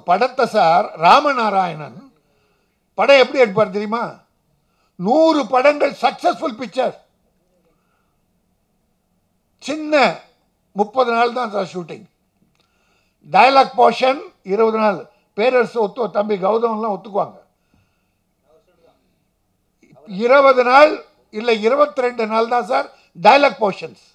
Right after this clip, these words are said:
ஷூட் பண்றது. சாங்ஸ் அஞ்சு நாள், ஆறு நாள்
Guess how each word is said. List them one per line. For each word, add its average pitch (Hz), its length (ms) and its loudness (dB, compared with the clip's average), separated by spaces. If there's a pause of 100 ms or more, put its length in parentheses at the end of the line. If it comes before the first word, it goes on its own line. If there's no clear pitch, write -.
(680)
ஷூட் 262 300 -12
பண்றது. 151 400 -8 (1040)
சாங்ஸ் 285 440 4 (340)
அஞ்சு 214 260 -8
நாள், 240 220 -2 (100)
ஆறு 180 180 2
நாள் 165 180 -8